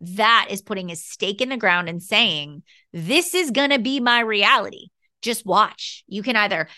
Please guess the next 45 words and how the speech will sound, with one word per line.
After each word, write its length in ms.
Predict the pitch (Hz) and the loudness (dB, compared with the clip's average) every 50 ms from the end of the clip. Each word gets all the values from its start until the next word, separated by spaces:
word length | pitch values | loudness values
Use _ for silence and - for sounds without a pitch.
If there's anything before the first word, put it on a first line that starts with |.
| _ _ | _ _
come 200 | - - 262 233 | -4 0 2 2
along 440 | 214 196 196 220 262 269 269 277 247 | 4 6 6 6 8 6 6 4 0
for 140 | - 196 175 | -4 -4 -4
the 80 | 180 | -2
ride 440 | 180 180 180 208 220 240 247 254 247 | 0 2 4 4 6 4 4 2 0
and 220 | 220 180 185 185 | -2 -4 -6 -8
join 320 | 175 180 196 208 233 269 277 | -8 -6 -6 -6 -6 -4 -4
me 140 | 277 262 247 | -2 -2 0
and 100 | 202 185 | 0 0
we'll 140 | 180 185 | 0 0
do 240 | 180 160 208 247 254 | 0 -2 -4 -2 -2
it 100 | 233 214 | -2 -4
together, 640 | - 202 156 156 160 143 185 247 277 311 330 320 - _ _ _ _ _ _ | -4 -8 -8 -6 -6 -4 -2 0 0 0 -2 -4 -8 _ _ _ _ _ _
or 460 | - 214 220 220 202 196 196 196 - _ _ _ _ - | -2 2 4 4 4 4 2 -2 -6 _ _ _ _ -10
the 80 | 185 | -10
train 300 | 185 - 220 240 262 269 | -6 -2 0 2 2 0
is 100 | 285 240 | 0 -2
leaving 360 | 208 214 226 214 226 226 226 | -2 -2 -2 -2 -2 -2 -2
you 160 | 214 202 202 202 | -2 0 0 0
at 160 | 196 208 - | 0 0 -2
the 80 | 226 | -6
station 640 | - - 277 277 262 - - 170 151 147 156 160 - _ _ _ _ _ | -4 0 0 0 0 -2 -4 -6 -6 -6 -10 -14 -16 _ _ _ _ _
and 120 | - 175 175 | -8 -4 -4
I'm 160 | 175 190 202 | -2 -2 -2
gonna 220 | 202 202 196 190 | 0 0 0 0
achieve 320 | 185 180 - 185 160 165 165 | -2 -2 -6 -6 -6 -6 -6
these 220 | 165 156 151 - | -6 -8 -8 -8
goals. 440 | - - - - - - - - - _ _ _ _ _ _ _ _ _ _ _ _ _ _ _ _ _ | -10 -12 -12 -14 -16 -20 -20 -20 -20 _ _ _ _ _ _ _ _ _ _ _ _ _ _ _ _ _
But 260 | - 208 202 202 - _ _ _ - | 0 0 0 0 -4 _ _ _ 0
as 280 | 196 214 269 302 254 233 | 2 4 4 4 4 4
a 80 | 202 | 2
leader, 560 | 190 185 180 185 196 226 262 320 262 220 175 | 2 2 0 -2 -2 0 0 0 0 0 0
as 180 | 160 151 165 190 | 0 -2 -2 -4
a 80 | 185 180 | -6 -6
network 560 | 190 196 208 240 277 - - 285 277 254 - | -4 -2 0 0 0 0 0 -2 -4 -4 -4
marketer 540 | 190 180 190 214 240 247 240 202 196 196 160 | -4 -2 -2 -2 -2 -2 -4 -6 -6 -6 -6
going 360 | 185 196 180 214 240 254 254 | -4 -2 -2 -2 -4 -4 -6
into 260 | 254 240 202 208 185 | -6 -6 -6 -8 -8
a 60 | 180 | -10
new 280 | 165 160 165 165 175 208 | -8 -8 -8 -8 -8 -8
year, 460 | 214 208 240 262 269 302 330 320 - _ _ _ _ _ _ _ - | -8 -6 -4 -4 -4 -4 -6 -8 -12 _ _ _ _ _ _ _ -12
you 140 | 185 226 | -6 -4
gotta 140 | 285 320 277 | -2 0 0
have 120 | 202 147 - | 0 -2 -4
focus. 680 | - - 170 185 - 180 - - - - - - - | -6 -6 -6 -6 -6 -10 -14 -14 -14 -18 -18 -20 -20